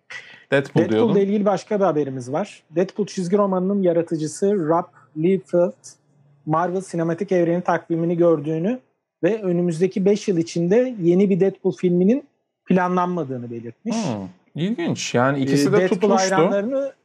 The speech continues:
Speaker 2: evet, Deadpool hayranlarını üzecek bir haber. Ee, ben çok severim Deadpool'u. Birincisini dört kere falan izledim.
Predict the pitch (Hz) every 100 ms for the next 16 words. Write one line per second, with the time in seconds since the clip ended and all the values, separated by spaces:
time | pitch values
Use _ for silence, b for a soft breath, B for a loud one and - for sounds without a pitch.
0 | _ _ - 208 160 - 180 170 202 196
1 | 190 185 185 202 247 220 185 220 - 147
2 | 135 226 - _ _ _ _ _ - 147
3 | 156 147 147 170 - 160 - 185 151 135
4 | 135 135 - 147 156 147 147 143 - 180
5 | 202 - _ _ _ _ - 170 170 170
6 | 170 170 160 165 123 117 127